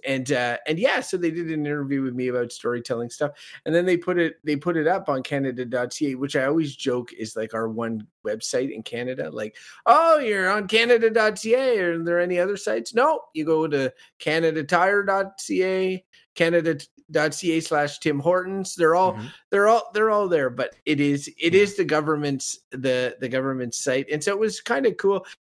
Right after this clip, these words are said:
Speaker 1: And now I'm getting all these, like, you know, emails and messages from people I used to work with and, and, and family and friends and stuff saying, like, "Oh, I saw your profile and all that." And I'm like, "Yeah,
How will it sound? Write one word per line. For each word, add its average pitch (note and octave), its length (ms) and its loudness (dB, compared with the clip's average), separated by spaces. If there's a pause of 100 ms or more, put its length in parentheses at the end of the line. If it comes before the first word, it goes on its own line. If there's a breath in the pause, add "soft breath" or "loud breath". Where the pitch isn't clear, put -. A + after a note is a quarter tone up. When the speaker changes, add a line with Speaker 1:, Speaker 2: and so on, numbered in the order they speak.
(180 loud breath)
Speaker 1:
And E3+ 140 2
now E3+ 160 4
I'm F3 80 0
getting E3+ 240 0
all D#3+ 160 0
these, D#3 320 0
like, C3+ 240 -2
you C#4 60 0
know, G3+ 160 0
emails E3 500 0
and C#3+ 100 -2
messages C3 640 -2
from A#2 220 -6
people C3 260 -2
I B2 40 0
used A#2+ 300 -6
to B2 80 -8
work A#2 280 -6
with A#2 200 -8
and, G#2+ 140 -10 (380 loud breath)
and, A#2+ 220 -2
and B2+ 220 -2
family A#2+ 460 -2
and A2+ 140 -6
friends A2+ 320 -6
and A2 120 -8
stuff G2+ 220 -10
saying, B2 220 -8
like, E3+ 180 -8
"Oh, D#4 220 -4
I A#3 60 -6
saw - 180 -10
your C4+ 160 -4
profile G#3+ 720 -4
and D#3 100 -6
all C#3 140 -6
that." B2 180 -10
And - 80 -12
I'm B2+ 100 -6
like, C3 180 -4
"Yeah, E4+ 280 0